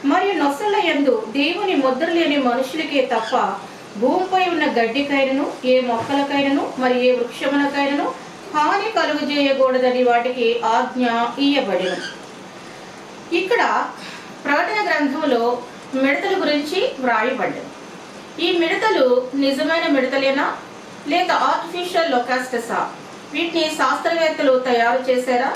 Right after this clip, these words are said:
నిజమైన మిడతలకు ఉండే లక్షణం ఏంటి? శాస్త్రవేత్తలు తయారు చేసిన ఈ యొక్క మిడతలకు ఉండే లక్షణాలేంటి చూద్దాం. మిడతలు వచ్చే ముందు పొగ వచ్చిందని చెప్పేసి వాక్యములో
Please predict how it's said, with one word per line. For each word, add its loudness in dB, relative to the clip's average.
నిజమైన 2
మిడతలకు -2
ఉండే 2
లక్షణం 0
ఏంటి? 0
శాస్త్రవేత్తలు 2
తయారు 2
చేసిన 0
ఈ 4
యొక్క 0
మిడతలకు 0
ఉండే 2
లక్షణాలేంటి 0
చూద్దాం. 2
మిడతలు 2
వచ్చే 2
ముందు 4
పొగ 2
వచ్చిందని 0
చెప్పేసి 2
వాక్యములో 0